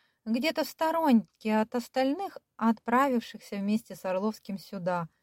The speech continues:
в эти мрачные казённые стены. И я сижу, глядя на носки своих кед, почти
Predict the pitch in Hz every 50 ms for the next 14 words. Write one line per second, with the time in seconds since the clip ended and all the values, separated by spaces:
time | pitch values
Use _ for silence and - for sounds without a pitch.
0 | _ _ _ _ 208 202 208 - 190 185 185 196 240 262 247 - - - 185 175
1 | 170 - - 185 156 147 196 208 196 185 185 185 190 185 - - _ - - 175
2 | 170 165 165 160 - _ _ _ _ _ _ _ _ _ _ _ - 269 277 294
3 | 269 - - 285 247 - 339 330 254 247 233 262 277 269 262 247 220 220 214 226
4 | 226 - - - 277 269 - - 214 240 247 233 - _ _ - 202 202 190 -
5 | _ _ _ _ _ _ _ _ _ - 233 240 - - - 370 370 381